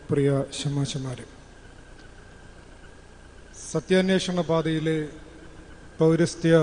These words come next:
ഓർത്തഡോക്സ് ക്രൈസ്തവ ധാരണകളെയും സാധനകളെയും ഒരു സാധകന്റെ സഞ്ചാരം പോലെ വർണ്ണിക്കുന്ന ഒരു ചെറിയ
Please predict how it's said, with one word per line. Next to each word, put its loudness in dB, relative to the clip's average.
ഓർത്തഡോക്സ് 2
ക്രൈസ്തവ 0
ധാരണകളെയും 2
സാധനകളെയും 4
ഒരു 10
സാധകന്റെ 8
സഞ്ചാരം 6
പോലെ 6
വർണ്ണിക്കുന്ന 2
ഒരു 2
ചെറിയ 6